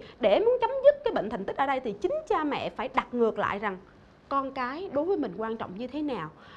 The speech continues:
Vậy thì cái giá trị mà ba mẹ muốn trao tới cho con cái là con hạnh phúc hay là ba mẹ hạnh phúc? Vậy thì cái, cái điều ở đây là cũng từ nhận thức của chính phụ huynh của chúng ta. Và đặc biệt,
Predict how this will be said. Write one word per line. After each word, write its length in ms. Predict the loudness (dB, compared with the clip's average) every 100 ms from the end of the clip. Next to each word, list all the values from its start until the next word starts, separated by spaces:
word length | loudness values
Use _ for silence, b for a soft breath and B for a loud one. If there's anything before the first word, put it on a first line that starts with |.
| B
Vậy 200 | 2 2
thì 140 | 4 0
cái 240 | 2 4
giá 200 | 6 6 6
trị 180 | 4 2
mà 100 | 2
ba 180 | 2 2
mẹ 140 | 2 0
muốn 180 | 2 2
trao 260 | 4 4 4
tới 160 | 2 0
cho 80 | 0
con 220 | -2 0
cái 140 | 0
là 140 | 0 -4 B B 2
con 260 | 4 4
hạnh 240 | 0 -6 -6
phúc 300 | -2 -2 -2 -20 -20 -20 -16
hay 240 | 0 0
là 200 | 2 -2
ba 220 | -2 -4
mẹ 160 | -4 -10
hạnh 220 | -12 -14
phúc? 220 | -12 -14 -16 -20 -20 -20 -20 _ -10
Vậy 140 | -6 0
thì 180 | -2 -2 -4
cái, 120 | -4
cái 140 | -2
điều 180 | 0 0
ở 80 | 0
đây 180 | -2 -2
là 160 | -4 -6 -18 -16 -6
cũng 220 | -2 0
từ 180 | 0 -2
nhận 260 | -4 -6
thức 240 | -8 -10 -8
của 100 | -10
chính 200 | -8 -8
phụ 180 | -8 -8
huynh 160 | -10
của 120 | -10
chúng 180 | -8 -8
ta. 200 | -8 -10 -12 B B B -4
Và 160 | 0
đặc 220 | 2 2 2
biệt, 260 | -4 -4